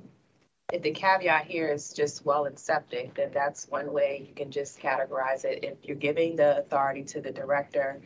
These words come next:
to sign off on these things, maybe there's just a subcategory of things that maybe get bumped up if they need to. But to your point, what you're just saying, it's already been addressed before it even gets to this point. So why are we,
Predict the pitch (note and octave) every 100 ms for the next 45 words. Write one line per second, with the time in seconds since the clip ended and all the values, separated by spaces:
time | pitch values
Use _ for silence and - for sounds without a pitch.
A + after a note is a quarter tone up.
0 | - - - - D3+ D3 C#3 C#3 D3 D3
1 | C#3+ B2+ B2+ B2+ - B2+ B2+ B2+ C3+ C#3
2 | C#3+ C#3+ C#3 C3+ C3+ - C#3 - C3+ B2+
3 | - C#3+ C3 - C3+ C3 C3 C3 C3 C3
4 | B2+ C3 C3 C3 B2 B2+ B2+ C3 C3+ C#3
5 | - B2+ B2+ - C#3 D3+ - - _ -
6 | D3 C3+ D3+ A#3 A#3 D#3 D3 C#3+ B2+ C3+
7 | C#3+ A#3+ - C#3+ C3+ C3 - D3+ D3 D3
8 | C3+ - F3+ D#3 - - C#3+ D3 C3+ -
9 | C3+ C3+ C3 - - C#3 C#3 - - -
10 | C3 B2+ C#3 C3 B2 B2 C#3+ - C3+ -
11 | - - A#2+ - - C#3 C3+ C3+ C3 C3+
12 | C3+ F#2